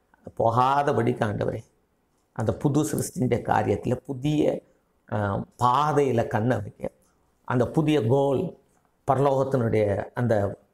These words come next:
பொக்கிஷங்களை நினைக்க ஆண்டவரே, கீழானவைகளை அல்ல, மேலானவைகளை நாட எங்களுக்கு உதவி செய்யுங்க. ஆ,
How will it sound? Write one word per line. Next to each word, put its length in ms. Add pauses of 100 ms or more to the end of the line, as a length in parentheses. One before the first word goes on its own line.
பொக்கிஷங்களை 800
நினைக்க 520
ஆண்டவரே, 380 (920)
கீழானவைகளை 640 (180)
அல்ல, 420 (180)
மேலானவைகளை 1120
நாட 420 (380)
எங்களுக்கு 280
உதவி 360
செய்யுங்க. 300 (4000)
ஆ, 380